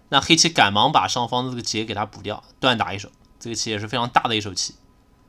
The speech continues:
之后白棋往右边拆出来，这个棋主要是瞄着黑棋的断啊。假如说黑棋不补，敢跳下来分段的话，那白棋一断，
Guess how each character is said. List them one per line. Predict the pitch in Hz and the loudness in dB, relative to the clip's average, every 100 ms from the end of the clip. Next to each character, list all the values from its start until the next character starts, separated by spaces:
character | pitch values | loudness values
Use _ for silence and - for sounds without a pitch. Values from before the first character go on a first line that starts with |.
| _ _ _ _ _ _ | _ _ _ _ _ _
之 | - | -8
后 | - 185 175 | 4 8 10
白 | 165 165 | 10 8
棋 | - 160 | 6 6
往 | 156 131 135 | 6 4 4
右 | 160 | 2
边 | 143 151 156 160 - | 4 4 4 2 -4
拆 | - 156 | -2 -2
出 | 139 | -2
来， | 85 - _ _ _ _ _ _ _ _ _ _ _ _ _ | -10 -14 _ _ _ _ _ _ _ _ _ _ _ _ _
这 | - 330 | 10 12
个 | 240 | 12
棋 | - 175 | 10 8
主 | 196 127 | 6 6
要 | 123 | 4
是 | - 175 156 | 4 4 4
瞄 | 156 180 | 4 4
着 | 180 170 143 135 | 4 4 4 4
黑 | - | 0
棋 | 175 | -2
的 | 185 | -4
断 | 196 - - | 0 0 0
啊。 | - 76 101 104 | -2 -12 -12 -2
假 | 110 | 2
如 | 127 165 | 2 2
说 | 190 254 | 6 6
黑 | 262 | 6
棋 | - | 2
不 | 196 233 | 0 -2
补， | 156 104 | -4 -6
敢 | - 123 | -2 -2
跳 | - 190 | 6 10
下 | 165 | 10
来 | 143 | 8
分 | 151 165 | 6 4
段 | 185 | 4
的 | 127 | 4
话， | 107 - - - _ - - | 0 -8 -14 -20 _ -16 0
那 | 151 | 4
白 | 151 | 6
棋 | 160 170 | 6 4
一 | 180 | 2
断， | 208 196 117 | 6 6 6